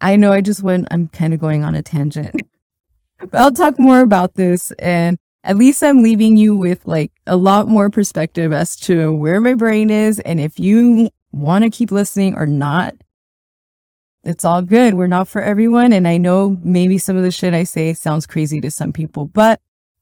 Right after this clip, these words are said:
that's all for now. Thanks so much for being here. I appreciate you so much. And just know that, like, if you guys wanna talk, I love talking. <laughs> I love talking to people. I love meeting new people.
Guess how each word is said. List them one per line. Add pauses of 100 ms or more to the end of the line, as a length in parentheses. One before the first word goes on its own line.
(120)
that's
all
for
now. (120)
Thanks
so
much
for
being
here.
I
appreciate
you
so
much.
And (300)
just
know
that,
like,
if
you
guys
wanna
talk,
I
love
talking. (100)
<laughs>
I
love
talking
to
people.
I
love
meeting
new
people.